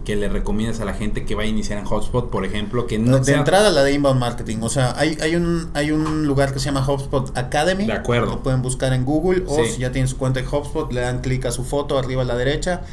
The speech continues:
Speaker 2: y les va a salir ahí la opción de HubSpot Academy. Y empezaron con unas cuantas capacitaciones, pero ahora ya tienen un montón, ¿no?
Speaker 1: Ya, ya es
Speaker 2: De
Speaker 1: una
Speaker 2: entrada,
Speaker 1: escuela.
Speaker 2: pues, tomar la de inbound marketing.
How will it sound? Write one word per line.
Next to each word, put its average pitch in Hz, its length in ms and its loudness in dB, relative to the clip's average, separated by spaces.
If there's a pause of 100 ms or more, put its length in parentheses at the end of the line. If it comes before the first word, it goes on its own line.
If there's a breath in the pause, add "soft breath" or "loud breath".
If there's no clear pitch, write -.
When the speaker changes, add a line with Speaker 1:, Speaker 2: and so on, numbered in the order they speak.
(120)
Speaker 2:
y 117 60 -6
les 120 180 -2
va 127 80 0
a - 40 0
salir 127 260 0
ahí 123 140 -2
la 120 80 0
opción 117 280 -2
de 117 80 -2
HubSpot 127 380 -2
Academy. 151 480 -2 (680 loud breath)
Y 143 760 2 (800)
empezaron 160 580 2
con 160 120 0
unas 175 260 2
cuantas 165 480 0
capacitaciones, 135 800 0
pero 131 180 0
ahora 156 220 2
ya 147 180 -2
tienen 143 260 0
un 123 160 0
montón, 107 540 -2 (100)
¿no? 117 160 0
Speaker 1:
Ya, 175 180 2
ya 120 60 -2
es 120 60 0
Speaker 2:
De - 60 2
Speaker 1:
una 139 80 4
Speaker 2:
entrada, 143 240 4
Speaker 1:
escuela. - 180 4
Speaker 2:
pues, 120 320 -2 (160)
tomar 127 280 2
la 123 100 0
de 120 100 -2
inbound 123 280 -2
marketing. 156 600 -2